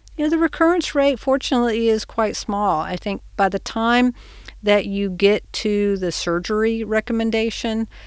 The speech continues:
uh, I think patients understand. They understand how they got to that point.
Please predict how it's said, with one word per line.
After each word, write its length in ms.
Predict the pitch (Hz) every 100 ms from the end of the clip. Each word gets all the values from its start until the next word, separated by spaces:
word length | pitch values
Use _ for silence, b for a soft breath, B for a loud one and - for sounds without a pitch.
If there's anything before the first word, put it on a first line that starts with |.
| B B -
uh, 320 | 185 190 185 - -
I 60 | 190
think 240 | 240 214
patients 380 | - 220 - 196
understand. 800 | - 190 190 - 190 190 175 - -
They 160 | 185 185
understand 800 | 180 180 - 185 185 185 180 190 - -
how 300 | - - 185
they 160 | 190 180
got 320 | 170 170 170
to 120 | - 170
that 280 | 160 147
point. 440 | - 190 165 143